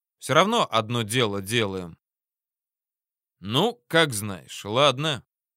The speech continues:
Пойду с Гороховым переговорю, пока он дело не забрал у меня и не загубил совсем. После осмотра места происшествия в эту же ночь Горохов собрал нас на экстренную планёрку у себя в кабинете.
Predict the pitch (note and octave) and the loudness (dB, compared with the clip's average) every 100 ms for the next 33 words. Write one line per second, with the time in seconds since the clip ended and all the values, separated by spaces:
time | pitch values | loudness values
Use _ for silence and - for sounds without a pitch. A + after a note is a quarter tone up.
0 | _ _ _ - B2+ F3 A3 E3 G#3 E3+ | _ _ _ 4 4 4 2 6 6 4
1 | B2+ A#2 A2 A2+ A2 A2+ G#2 G2 - A2+ | 0 -4 -2 -4 0 0 0 -2 -4 0
2 | D3+ C3+ C3+ C3 F3+ B2 A#2 A#2 A#2+ C3+ | 2 2 0 2 2 2 0 0 2 4
3 | E3+ E3 A2+ A2 G#2+ G2 F#2 A#2+ A#2 A2+ | 4 2 0 -4 -4 -4 -2 0 0 -2
4 | A#2 C3 C3+ B2 A2+ G2+ - A2+ - G2+ | -2 0 -2 -2 -4 -4 -4 -4 -4 -6
5 | E2 - _ _ _ _ _ _ _ _ | -8 -14 _ _ _ _ _ _ _ _
6 | _ _ _ _ _ _ _ _ _ _ | _ _ _ _ _ _ _ _ _ _
7 | _ _ _ _ _ _ _ _ _ _ | _ _ _ _ _ _ _ _ _ _
8 | _ _ _ G#3 A#3+ A3 G3 E3+ - G3 | _ _ _ 2 2 6 8 8 6 4
9 | A#3+ F#3 E3+ G3 - D3+ D3+ C#3 A#2 - | 4 4 4 4 2 2 4 4 2 0
10 | A#3 - F3+ F#3+ F3+ - A#2 G3+ - C#3 | 0 -2 0 0 0 -4 -2 0 0 -2
11 | A#2+ B2+ D#3 A3 F3 C#3+ C3 F3+ F3+ G#3 | 0 0 0 -2 2 4 4 2 0 0
12 | - F#3+ D#3 E3 D#3+ D#3+ D3 D#3 C#3 B2 | 2 2 4 4 4 4 2 2 4 4
13 | A#2 - B2+ B2 A#2+ G2+ A2+ A2 B2 D#3 | 2 -2 -4 -2 -2 -2 -2 0 0 -4
14 | D3+ C#3+ - A#2 G2+ G2 - F#2+ G2 F2+ | -4 -4 -2 -4 -4 -6 -8 -10 -10 -12
15 | D#2 - | -16 -20